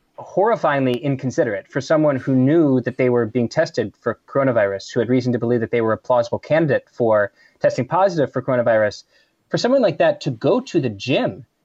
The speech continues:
<laughs> that, I mean, it is, is wild. I mean, I don't know about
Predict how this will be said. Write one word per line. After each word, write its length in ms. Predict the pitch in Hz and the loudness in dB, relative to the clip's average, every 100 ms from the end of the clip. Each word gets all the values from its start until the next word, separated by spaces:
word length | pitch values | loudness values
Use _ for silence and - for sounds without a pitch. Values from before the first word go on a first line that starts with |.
| _ | _
<laughs> 300 | - 131 - | -10 -10 -4
that, 220 | 151 135 - 160 | -4 -4 -4 0
I 80 | |
mean, 240 | 151 156 151 | 2 2 0
it 180 | 151 170 | -2 2
is, 300 | 160 135 - - | 0 0 -6 0
is 300 | 143 123 - | 0 0 -8
wild. 680 | 131 123 143 165 196 120 104 | -6 -2 0 2 2 2 2
I 80 | 143 | 0
mean, 240 | 156 147 _ _ _ - | 2 -2 _ _ _ -16
I 260 | 117 160 170 | -6 -2 2
don't 100 | 180 | 4
know 80 | |
about 340 | 151 131 - | 4 4 2